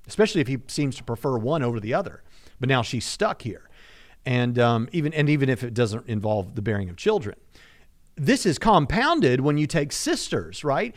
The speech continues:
You shouldn't have that kind of upset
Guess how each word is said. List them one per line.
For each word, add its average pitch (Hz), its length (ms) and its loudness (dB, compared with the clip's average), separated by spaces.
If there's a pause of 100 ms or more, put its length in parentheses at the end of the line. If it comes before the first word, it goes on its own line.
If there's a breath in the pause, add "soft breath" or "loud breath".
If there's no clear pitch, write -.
(160 loud breath)
You 208 100 -2
shouldn't 196 320 -4
have 214 460 -2
that 151 240 4
kind 147 440 -2
of 110 360 -2 (420 soft breath)
upset - 760 2